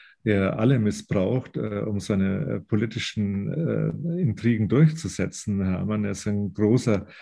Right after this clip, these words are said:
Schreibtischtäter quasi, äh, der andere morden lässt und nicht selber mordet, äh, und dem sozusagen alle Mittel,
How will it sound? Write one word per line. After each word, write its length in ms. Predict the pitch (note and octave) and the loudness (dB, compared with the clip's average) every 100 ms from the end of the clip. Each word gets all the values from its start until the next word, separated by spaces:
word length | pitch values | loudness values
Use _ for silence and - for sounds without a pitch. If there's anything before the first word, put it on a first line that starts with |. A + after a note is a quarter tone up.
| - - - - _ | -20 -20 -20 -20 _
Schreibtischtäter 1080 | - A2 B2 - - - - G#2 F#2+ A2 G#2 | 0 2 2 2 0 -2 0 0 2 2 0
quasi, 640 | - G#2 G#2 A2+ A#2 A#2 - - | -2 -2 -2 0 0 -2 -4 -2
äh, 220 | A2 G2+ | 0 0
der 260 | F#2+ G2 | 2 0
andere 320 | A2 B2+ A#2+ G#2 | 2 0 0 0
morden 400 | G2 G2 G#2+ A#2 | 0 0 0 -2
lässt 320 | G2+ G#2+ - | -2 -4 -4
und 80 | G2+ | -4
nicht 160 | G2+ | -2
selber 360 | - A2 B2 G#2+ | -2 -2 0 0
mordet, 440 | F#2 F2 F#2+ A2+ - - - - - _ | 0 -2 -2 -4 -8 -20 -20 -20 -20 _
äh, 280 | A#2+ G#2 G2+ | 2 4 4
und 540 | G2 B2+ G2+ G2 - - | 2 0 -2 -2 -4 0
dem 280 | G#2 G2+ | 2 2
sozusagen 520 | F#2+ G2+ - - G#2 A2 | -2 -4 -4 0 0 2
alle 220 | A#2+ B2 | 2 4
Mittel, 600 | G#2 - G#2+ G2+ G2 | 2 0 0 0 -2